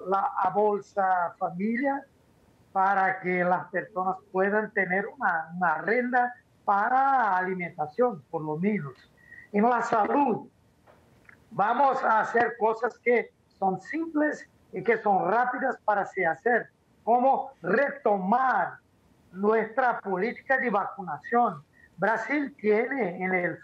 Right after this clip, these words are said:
sus el más grande programa de vacunación del mundo.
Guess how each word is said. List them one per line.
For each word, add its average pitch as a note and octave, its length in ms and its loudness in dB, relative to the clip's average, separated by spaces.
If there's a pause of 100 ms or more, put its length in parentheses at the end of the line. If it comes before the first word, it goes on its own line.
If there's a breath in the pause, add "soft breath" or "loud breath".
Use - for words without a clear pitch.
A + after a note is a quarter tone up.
sus C4+ 280 -2 (640)
el A3+ 220 2
más C4 360 0 (380)
grande B3 840 2 (220)
programa A3+ 640 2
de B3+ 140 2
vacunación G#3 840 -2
del C#4 220 0
mundo. G3 520 -2